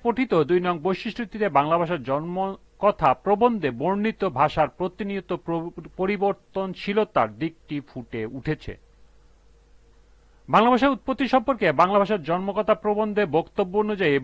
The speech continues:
বাংলা ভাষাসহ পৃথিবীর আরো অনেক ভাষার সৃষ্টি হয়েছে ইন্দো ইউরোপীয় ভাষা পরিবার থেকে। এ ভাষার পরিবারের অন্যান্য ভাষার সাথে বাংলা ভাষার একটি যোগসূত্র রয়েছে। উদ্দীপকের দুই নং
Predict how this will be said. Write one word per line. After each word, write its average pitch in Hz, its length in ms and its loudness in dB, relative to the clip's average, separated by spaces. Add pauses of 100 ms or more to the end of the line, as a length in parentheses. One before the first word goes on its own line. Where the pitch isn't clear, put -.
বাংলা 170 300 2
ভাষাসহ 170 460 0
পৃথিবীর 156 460 -2
আরো 139 140 2 (160)
অনেক 160 260 -2 (100)
ভাষার 185 340 2 (180)
সৃষ্টি - 380 -6
হয়েছে 196 340 -2 (160)
ইন্দো 180 380 -4 (280)
ইউরোপীয় 214 520 -2
ভাষা 131 340 0 (140)
পরিবার 123 380 -2 (120)
থেকে। 170 260 -4 (920)
এ 160 80 0
ভাষার 160 300 2
পরিবারের 208 540 2 (140)
অন্যান্য 208 360 -2
ভাষার 170 420 -2
সাথে 160 280 0
বাংলা 147 400 2
ভাষার 139 440 -2
একটি 123 140 -14 (120)
যোগসূত্র 135 500 -6 (180)
রয়েছে। 127 340 -2 (1400)
উদ্দীপকের 233 540 0
দুই 185 160 0
নং 233 140 0